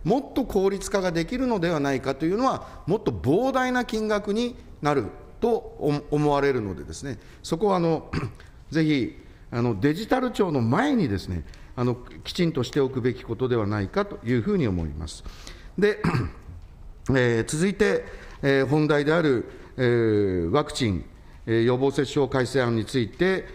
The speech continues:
えー、聞かせていただきたいと思いますが、あのー、私ですね、この、えー、まあ、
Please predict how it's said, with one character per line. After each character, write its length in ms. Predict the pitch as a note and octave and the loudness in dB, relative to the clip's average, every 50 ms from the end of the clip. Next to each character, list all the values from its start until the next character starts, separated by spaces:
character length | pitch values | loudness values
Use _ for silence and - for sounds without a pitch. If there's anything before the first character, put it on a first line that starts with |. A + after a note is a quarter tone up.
| - - - - - | -16 -18 -16 -8 -2
え 120 | B2 A#2+ | 0 0
ー、 60 | A2+ | 0
聞 100 | - - | 0 -2
か 100 | - C3 | -4 -2
せ 140 | B2+ C3 B2 | -2 -2 -4
て 100 | A2 A#2+ | -2 -2
い 60 | A2+ | -2
た 100 | G#2 A#2 | 0 0
だ 100 | A2+ A2 | 0 0
き 80 | G#2+ - | 0 0
た 80 | B2 | -2
い 80 | A2+ G2+ | -2 0
と 80 | - G#2 | 0 0
思 100 | G#2 G2+ | 0 0
い 40 | G2+ | 0
ま 120 | G#2 G#2+ | 0 -2
す 160 | G2+ - G#2 | -4 -4 -4
が、 300 | G2 A#2 A#2+ A#2 G#2+ - - - - - - - - - - | -2 0 0 0 0 -2 -6 -12 -18 -18 -18 -18 -18 -12 -6
あ 80 | A#2 A#2 | -2 0
の 640 | A#2+ A#2 A2+ A2+ A2 A2 G#2+ G#2+ G#2+ G#2 G2+ - - - - - - - - - - - - - - - - | 0 2 2 2 2 2 2 2 2 2 0 -2 -6 -12 -20 -20 -20 -20 -20 -20 -20 -20 -20 -20 -20 -18 -16
ー、 600 | - - - - - - - - - - - - - - - - - - - - | -16 -14 -12 -12 -12 -12 -12 -14 -14 -14 -14 -16 -16 -18 -20 -20 -20 -20 -14 -6
私 260 | B2+ E3 G3+ - F#3+ | -4 -4 -2 -2 0
で 100 | D3+ B2+ | -2 -2
す 80 | - - | 0 0
ね、 140 | A2 G#2+ G2 | -2 -2 0
こ 120 | G#2 G#2+ | 0 0
の、 300 | A2 A2 G#2+ G#2 F#2+ - - - - - - - - - - - - - - - - - | 0 0 0 0 -2 -4 -8 -16 -20 -20 -20 -20 -20 -20 -20 -20 -20 -20 -20 -20 -18 -14
え 20 | |
ー、 800 | - - - - - - - - - - G1+ - - - - - | -12 -10 -10 -8 -8 -10 -10 -10 -12 -12 -12 -12 -12 -12 -12 -10
ま 180 | - G2 A#2 | -6 -4 -4
あ、 20 | B2 | -2